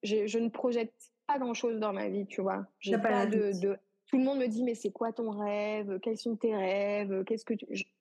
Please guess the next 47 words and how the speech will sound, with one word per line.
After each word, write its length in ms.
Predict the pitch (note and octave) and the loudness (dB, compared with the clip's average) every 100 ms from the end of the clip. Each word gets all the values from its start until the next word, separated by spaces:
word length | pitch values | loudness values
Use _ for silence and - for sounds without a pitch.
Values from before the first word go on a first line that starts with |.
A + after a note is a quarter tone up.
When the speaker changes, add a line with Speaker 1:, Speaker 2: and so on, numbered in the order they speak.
| - | -10
Speaker 1:
je, 40 | - - _ | -10 -10 _
franchement, 320 | - A3 A#3+ | -6 -2 0
j'ai, 220 | A3+ F3+ - | 2 2 2
j'ai 140 | F3+ | -2
du 120 | F#3 | 2
mal, 400 | G3+ A3+ G#3 F#3+ - - | 2 2 0 -2 -6 -4
euh, 400 | F#3+ F#3 F#3 F#3+ - - | -2 0 -2 -2 -4 -2
à 100 | F#3+ | 0
exposer 380 | F#3+ - G#3+ G#3 | 0 2 2 2
un, 340 | G3+ F#3+ F#3 - _ _ _ _ - - | 2 0 -2 -6 _ _ _ _ -14 -4
un 140 | G3 | 0
rêve, 260 | G3+ A#3 G3+ | 2 2 2
ouais, 180 | F#3 F#3+ - - - - | 0 -2 -8 -20 -8 -2
à 120 | G3 | 0
projeter, 440 | - A#3 - A3 | 0 -2 2 2
ouais, 160 | A3+ G3 | 2 -2
sur 180 | - G3+ | -2 0
des, 220 | G3 - _ - | 0 -2 _ 2
<clears throat> 360 | D4+ B3+ A3 | 4 4 0
sur 240 | G#3 - G#3+ | -4 -4 -2
des 200 | A3 G#3 | -2 -2
envies. 320 | G3+ A#3 D4 _ - | -2 -2 -2 _ -18
Je 120 | - | -6
me 160 | A3 G#3 _ - | -4 -4 _ -8
laisse 160 | G3+ F#3+ | -4 -2
vraiment 260 | G3+ A#3+ | 0 0
porter 520 | A#3+ G#3+ - A#3+ A#3+ G3+ F#3+ F#3 | 0 -2 0 0 2 2 0 0
et 40 | |
advienne 260 | F#3+ G3 G#3+ | 0 0 0
que 100 | G3+ | -2
pourra. 420 | - G#3 B3+ - _ _ _ | 0 0 0 -4 _ _ _
Speaker 2:
Hmm. 300 | G#3 G3+ G3 | 4 6 6
Speaker 1:
Mais, 220 | G3 G3 F#3+ | 4 2 2
euh, 380 | F#3 F#3 F#3 F#3 F#3 F#3 G3+ A#3+ | 2 0 -2 -4 -4 -4 -2 0
mais 160 | G#3+ F#3+ | 2 2
je 80 | F3+ | 0
dis 100 | F3+ | -2
pas 120 | A3 | -2
que 80 | G#3 | 0
c'est, 160 | F#3+ - | -4 -4
c'est 200 | G3+ - | -6 -4
facile, 440 | F#3 F#3+ - C#4+ A3 | -2 -2 0 2 2
hein. 140 | G3+ | 0
Il 60 | F#3+ | -2
y 20 | |
a 40 | D#3+ | -4
plein, 600 | - F3 E3+ E3+ G3 | -6 -6 -4 -2 -4